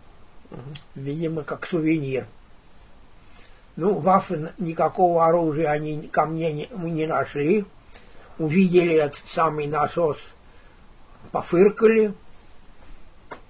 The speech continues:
Speaker 2: У меня ж насос этот
Speaker 1: Да,
Speaker 2: был.
Speaker 1: да.
Speaker 2: Вот.
Speaker 1: Пофыркали, в смысле, с-, смеялись, да?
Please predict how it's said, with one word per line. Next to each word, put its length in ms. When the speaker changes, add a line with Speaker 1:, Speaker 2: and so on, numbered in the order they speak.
Speaker 2:
У 40
меня 360
ж 80
насос 440
этот 300
Speaker 1:
Да, 180
Speaker 2:
был. 40
Speaker 1:
да. 280
Speaker 2:
Вот. 420
Speaker 1:
Пофыркали, 520
в 60
смысле, 380
с-, 200
смеялись, 720
да? 280